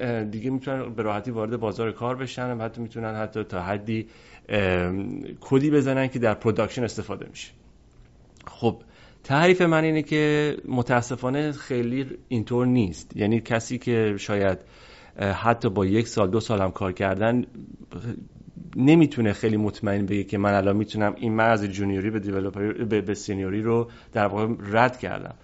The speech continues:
البته که خب این به، به خود شخص هم برمیگرده. ما افرادی داریم بسیار، بسیار توانمند و با استعداد که می‌تونن خیلی زود پله‌ها رو طی بکنن، ولی معمولاً شما وقتی وارد یک حوزه کاری می‌شی تازه می‌خوای با، با،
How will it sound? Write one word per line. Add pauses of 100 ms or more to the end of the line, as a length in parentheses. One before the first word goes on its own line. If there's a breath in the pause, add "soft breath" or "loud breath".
(440 loud breath)
البته
که
خب
این
به،
به
خود
شخص
هم
برمیگرده.
ما
افرادی
داریم
بسیار،
بسیار (460 loud breath)
توانمند
و (440 loud breath)
با
استعداد
که
می‌تونن
خیلی
زود
پله‌ها
رو
طی
بکنن،
ولی
معمولاً (440 loud breath)
شما
وقتی
وارد
یک
حوزه
کاری
می‌شی
تازه
می‌خوای
با، (180)
با،